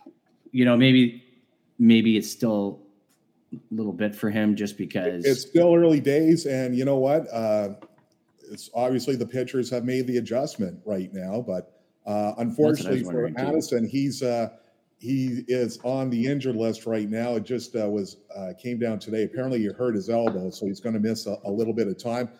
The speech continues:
Speaker 2: Apparently
Speaker 1: Oh,
Speaker 2: it's
Speaker 1: that's too
Speaker 2: not
Speaker 1: bad.
Speaker 2: too, too, too serious, but, um, you know, uh, he's gonna have to probably do a little bit of rehab before he is back,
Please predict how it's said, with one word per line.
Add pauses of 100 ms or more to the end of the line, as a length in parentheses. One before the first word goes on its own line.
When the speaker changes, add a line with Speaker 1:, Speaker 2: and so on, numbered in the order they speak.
(120)
Speaker 2:
Apparently
Speaker 1:
Oh,
Speaker 2:
it's
Speaker 1:
that's
too
Speaker 2:
not
Speaker 1:
bad.
Speaker 2:
too,
too,
too
serious,
but, (340)
um, (220)
you
know, (280)
uh,
he's
gonna
have
to
probably
do
a
little
bit
of
rehab
before
he
is
back,